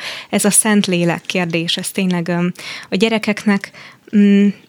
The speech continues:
talán onnan indulnék el, hogy, hogy a lelkiismeret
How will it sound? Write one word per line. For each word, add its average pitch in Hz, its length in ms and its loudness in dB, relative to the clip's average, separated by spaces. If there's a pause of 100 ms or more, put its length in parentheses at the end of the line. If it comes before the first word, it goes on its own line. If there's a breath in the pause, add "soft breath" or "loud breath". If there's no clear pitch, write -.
talán 254 300 2
onnan 247 300 4
indulnék 202 600 4
el, 208 520 -2
hogy, 190 300 -4 (600 loud breath)
hogy 208 160 0
a 196 60 4
lelkiismeret 202 1400 0